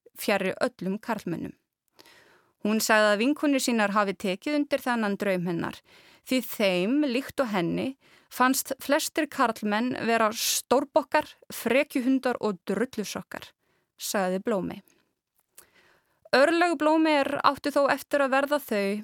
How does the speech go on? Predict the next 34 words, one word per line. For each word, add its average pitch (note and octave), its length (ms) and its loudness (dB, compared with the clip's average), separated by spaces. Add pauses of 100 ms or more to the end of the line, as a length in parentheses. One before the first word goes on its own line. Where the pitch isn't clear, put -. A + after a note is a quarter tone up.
(220)
að G#3+ 140 0
hún C4 220 2 (120)
síðar, G#3+ 460 -2 (420)
einhleyp A#3 560 0
móðir A3+ 400 0
á A3+ 160 4
landsbyggðinni, G#3+ 720 -2 (720)
kynntist C#4+ 480 0
karli D#4 480 2
með A3+ 320 0
ofsaskap, - 640 -2 (560)
sem A#3+ 320 0
hún B3+ 80 2
segir C#4+ 480 2
að A#3 160 0
hafi B3 320 2
á G3+ 320 0
sinn E4 380 0
hátt G#3+ 400 -2 (100)
skipað D4 560 -4
henni G3+ 240 -2 (240)
að A3 160 -2
vera G3 240 0 (240)
eiginkona G3+ 560 -2
sín. - 240 -10 (1400)
„Þegar F4 320 4
ég D#4 160 2
játaðist D4 560 2
honum C4+ 320 2
út C#4 360 -2
yfir C4 200 0
gröf A#3+ 480 0
og - 160 -4
dauða, A#3+ 460 0